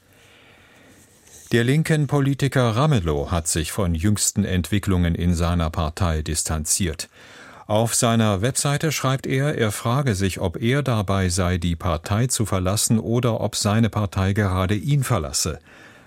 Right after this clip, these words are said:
Ramelow reagierte damit auf den vorangegangenen Landesparteitag der Thüringer Linken, wo unter anderem die strikte Ämtertrennung bestätigt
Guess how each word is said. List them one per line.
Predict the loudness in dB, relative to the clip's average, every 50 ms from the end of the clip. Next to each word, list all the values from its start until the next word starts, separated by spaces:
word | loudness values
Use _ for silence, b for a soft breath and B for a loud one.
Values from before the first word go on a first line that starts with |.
| B -6
Ramelow | -4 -2 0 0 0 0 0 0
reagierte | -2 -2 -2 -2 -2 -2 0 0 0 0 2 0
damit | 2 2 2 2 2 0
auf | 0 -2 -2 0
den | 0 0 2
vorangegangenen | 2 2 2 2 2 2 2 4 2 2 2 2 2 2 2 2 2
Landesparteitag | 2 2 2 2 2 2 2 0 0 -2 -2 -2 -2 -2 -2 -2 -2 -2 -2 -4 -4 -4
der | -4 -4 -4 -4
Thüringer | -2 -2 -2 0 2 2 2 2 2 2
Linken, | 2 2 2 2 2 2 4 4 4 2 2 2
wo | 0 0
unter | 0 0 -2 -2 -2 -2
anderem | 0 0 0 0 2 2 2 2 0
die | 0 -2 -2
strikte | -2 -4 -4 -2 -2 -2 -2 -2 -2 -2
Ämtertrennung | 0 0 0 0 0 0 -2 -2 -2 -2 0 0 0 0 -2
bestätigt | -2 -4 -2 -2 -2 -2 0 0 -2 -2 -2 B